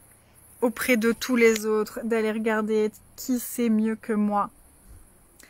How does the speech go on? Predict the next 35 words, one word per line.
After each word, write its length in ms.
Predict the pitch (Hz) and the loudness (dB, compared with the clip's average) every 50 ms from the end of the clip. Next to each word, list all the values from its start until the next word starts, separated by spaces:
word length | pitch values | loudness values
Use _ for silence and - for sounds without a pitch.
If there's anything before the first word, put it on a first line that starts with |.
| - - - - - | -20 -20 -12 -6 -4
Mais 100 | 226 214 | -4 -4
qui 260 | - - - 339 359 | -4 -4 -2 -2 -2
sait 200 | - - 294 240 | -2 -2 -2 0
mieux 200 | 233 240 262 285 | 2 2 2 0
que 140 | - - 254 | 0 0 -2
vous 460 | 226 214 214 226 247 254 262 247 - - | -2 -2 -2 -2 0 0 0 -2 -4 -6
ce 120 | - - - | -12 -14 -14
qui 200 | - - 240 220 | -10 -4 -2 0
marche 380 | 220 214 220 226 226 - - | 2 2 2 2 0 -2 -10
pour 160 | - - 233 | -10 -8 -6
votre 280 | 214 214 214 - - 220 | -4 -4 -6 -6 -6 -8
business ? 480 | 202 202 214 220 214 226 202 190 - - | -6 -4 -4 -2 -2 -2 -4 -4 -6 -8
Qui 160 | - 277 262 | -4 -6 -4
sait 160 | - 302 254 | -2 2 2
mieux 160 | 247 247 240 | 4 4 4
que 120 | 233 254 240 | 2 0 0
vous 180 | 233 240 269 | 0 0 -2
ce 80 | 262 - | -4 -4
qui 140 | - 254 226 | -4 -2 0
marche 280 | 214 220 220 185 - | 2 0 0 -2 -4
pour 160 | - - 220 | -8 -6 -4
votre 280 | 208 208 196 - - 220 | -4 -4 -4 -4 -6 -6
couple ? 280 | - - 285 240 220 214 | -4 0 0 0 0 -2
Qui 180 | - - 262 | -2 -4 -4
sait 180 | - - 277 240 | -4 0 0 2
mieux 160 | 240 240 240 | 2 2 2
que 120 | - 254 | 0 0
vous 200 | 240 226 240 262 | -2 0 0 0
ce 120 | 247 - - | -2 -2 -4
qui 120 | - 233 | -2 -2
marche 280 | 214 220 233 233 - - | 0 0 0 -2 -4 -10
pour 160 | - - 233 | -10 -8 -6
votre 320 | 208 214 214 214 - - | -4 -4 -6 -6 -6 -8
enfant ? 340 | 214 196 - - 247 254 269 - - - - - - - - - _ - - - - - _ _ _ _ _ _ _ _ _ _ _ _ _ _ _ _ _ _ _ _ _ _ _ _ - _ _ - - _ _ _ _ - - - | -8 -6 -4 -2 -2 -2 -2 -2 -8 -20 -20 -20 -20 -20 -20 -20 _ -20 -20 -20 -20 -20 _ _ _ _ _ _ _ _ _ _ _ _ _ _ _ _ _ _ _ _ _ _ _ _ -20 _ _ -20 -20 _ _ _ _ -14 -6 -4
Vous. 320 | 233 226 277 311 285 | -2 0 2 0 0